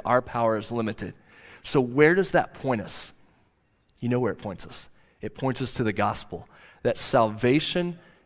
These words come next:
does not come through human power, that salvation is a work that only God can do. "I'm not ashamed of the gospel, for it is the power of God for salvation to everyone who believes."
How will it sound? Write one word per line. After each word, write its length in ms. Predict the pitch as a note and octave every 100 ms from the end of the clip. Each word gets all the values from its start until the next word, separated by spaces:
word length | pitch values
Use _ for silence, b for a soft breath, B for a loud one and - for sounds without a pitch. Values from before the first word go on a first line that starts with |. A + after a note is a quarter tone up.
| -
does 280 | B2+ G#2
not 500 | A#2+ A#2 B2+ D#3 -
come 320 | - D#3+ C3 C3
through 260 | - A2
human 440 | G#2+ C3+ C3 C#3 B2
power, 420 | - A2+ A2 G2+
that 160 | -
salvation 840 | - - A2+ G#2+ B2+ C#3+ - E3+ D#3 -
is 140 | C3
a 60 | B2+
work 360 | A#2 A#2 G#2+
that 160 | - G#2
only 320 | - A#2+ C3 B2+
God 360 | A#2 A2+ B2
can 160 | - A2
do. 300 | A#2 A#2 G2 B B B B
"I'm 180 | D3 C#3+
not 220 | D3 E3
ashamed 500 | F3 - F3+ D3+ C3
of 100 | C#3
the 80 | C#3
gospel, 600 | C#3 C3+ C3+ - A2+ G#2 B B
for 180 | - D#3+
it 160 | D#3 D#3
is 200 | D3+ A#2+
the 100 | A#2
power 680 | - - D3+ D#3+ F3+ F#3+
of 340 | F3+ - C3+ A#2
God 380 | C3+ C#3+ D#3 D3+
for 200 | C#3+ B2
salvation 760 | - C3 A#2 A#2+ B2 - A#2
to 220 | G#2+ G#2+ C3
everyone 480 | B2+ B2 A#2+ A#2
who 120 | G#2+ A2+
believes." 580 | A2 G#2+ G#2+ G#2 -